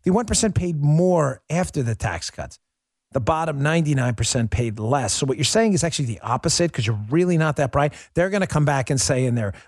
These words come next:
most ridiculous liberal voice, "But as a share of income," um, actually, as a share of income, uh, the top one percent paid double the amount of money they actually earn. They earned about twenty percent of income and paid forty percent of the tax load.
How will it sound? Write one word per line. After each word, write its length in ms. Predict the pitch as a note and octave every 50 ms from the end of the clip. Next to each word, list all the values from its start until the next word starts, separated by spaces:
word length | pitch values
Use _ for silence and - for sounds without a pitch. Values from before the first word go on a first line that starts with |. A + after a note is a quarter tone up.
| _
most 240 | - D3 C#3 - -
ridiculous 580 | C3 A2 G2 C#3 C#3 B2+ - B2+ A#2 A2+ - -
liberal 300 | C3+ C3 A2+ A2+ A#2 G#2+
voice, 240 | G#2+ A#2+ A#2+ A2+ - - - _ _ _ _
"But 220 | _ C#4 D4+ D#4+ D#4+
as 200 | D#4 D#4 D4 A#3+
a 240 | C4+ C#4 B3+ F3+ -
share 380 | - C#4 D#4 F4+ F#4+ F#4+ E4+
of 140 | D4+ B3+ G#3
income," 580 | C#4+ F4+ F#4+ D4+ - G#3 G#3 G3 G3 G3 G3 - - _ _ _ _ _ _
um, 240 | E3+ F3 F3 E3+ E3+
actually, 480 | - F#3+ G#3+ B3 - - - G3+ F#3 F3+
as 140 | F3 D#3+ C#3+
a 80 | E3+
share 340 | - - - G3+ G3+ G3 F#3+
of 140 | E3+ C#3+ D#3+
income, 480 | G#3+ A3 F#3+ - D3+ C3 B2 B2 B2 - - _ _ _
uh, 160 | C#3+ C#3 C3+ C3
the 240 | B2+ D3 C#3+ C#3+ D3+ _ - C3 C#3+ - -
top 200 | E3 E3 D#3 -
one 140 | D#3+ D3+ C#3
percent 300 | A#2+ C3+ - D#3 C3+ G#2+
paid 320 | D3 C#3+ C3 A#2 A#2+ G#2+
double 420 | E3 D#3+ E3+ D3 D3+ A2+ D2 - - _ _ _ _ _ _ _ _ _
the 100 | - D3
amount 280 | C#3+ C#3 C#3+ C#3 C3+ C3+
of 100 | G#2 B2+
money 240 | D3 C3+ C3+ C3
they 300 | A#2+ A#2+ A#2 A2+ A2+ - _
actually 640 | - C3+ C3+ C3 - - D3 C3 A#2 A2 G#2+ G#2 F#2 -
earn. 320 | A#2 A#2 A#2 G#2+ D#2 - - _ _ _ _ _ _ _ _ _ _ _ _ _ -
They 120 | A#2+ -
earned 280 | - C#3+ D3 D3 C#3+ B2+
about 280 | B2+ A#2 A2+ G#2 G#2 -
twenty 320 | - - D#3 D3+ D3 C#3
percent 380 | A2+ - A#2 - - A#2+ A2 G#2+
of 80 | G2
income 360 | B2 B2 A#2+ G2+ A2 G2 F#2
and 140 | F#2+ F#2 F2+
paid 300 | - - B2+ A2+ G#2 F2+
forty 360 | - - - B2 B2 A#2 A2
percent 360 | F#2+ - F#2+ - - G#2+ F#2+ F#2
of 80 | F2
the 80 | E2 E2+
tax 420 | - F#2+ G2 G2+ G2+ - - -
load. 160 | D#2+ C2 -